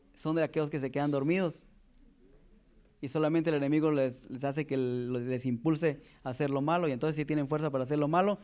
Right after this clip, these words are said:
pero para lo bueno no. Bueno, entonces, teniendo en cuenta eso, yo le quiero decir a los jóvenes de que Dios, al igual que David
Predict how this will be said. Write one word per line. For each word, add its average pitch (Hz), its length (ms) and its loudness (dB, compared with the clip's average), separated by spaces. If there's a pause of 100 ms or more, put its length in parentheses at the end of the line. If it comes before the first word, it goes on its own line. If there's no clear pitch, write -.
(240)
pero 131 180 0
para 131 160 0
lo 131 100 0
bueno 147 240 0
no. 190 200 -4 (1500)
Bueno, 143 240 2 (680)
entonces, 214 480 8 (340)
teniendo 220 340 6
en 240 100 4
cuenta 240 380 8
eso, 233 300 8
yo 190 160 8
le 214 140 6
quiero 214 200 10
decir 202 240 6
a 208 60 10
los 190 140 4
jóvenes 190 420 4
de 139 140 2
que 139 160 4
Dios, 220 580 6 (720)
al 147 140 6
igual 165 220 6
que 208 120 6
David 190 360 8